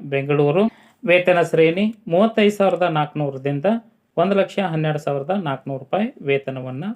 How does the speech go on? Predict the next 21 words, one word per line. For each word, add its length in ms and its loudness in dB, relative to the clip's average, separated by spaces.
ಪಡೆದುಕೊಳ್ಳಲಿದ್ದಾರೆ. 1000 -2
ಹೆಚ್ಚಿನ 500 0
ಮಾಹಿತಿಗಾಗಿ 1040 0
ವೆಬ್ಸೈಟ್ 600 2
ವಿಳಾಸ 500 2
ಎನ್ 220 2
ಐ 320 -2
ಇ 80 0
ಎಲ್ 260 4
ಐ 160 4
ಟಿ 280 -2
ಡಾಟ್ 220 4
ಗೋರ್ಮೆಂಟ್ 560 0
ಡಾಟ್ 320 0
ಇನ್ 200 0
ಈ 60 2
ಒಂದು 400 2
ವೆಬ್ಸೈಟ್ 440 -2
ವಿಳಾಸವನ್ನ 640 -2
ಸರ್ಚ್ 420 -4
ಮಾಡಿ 400 2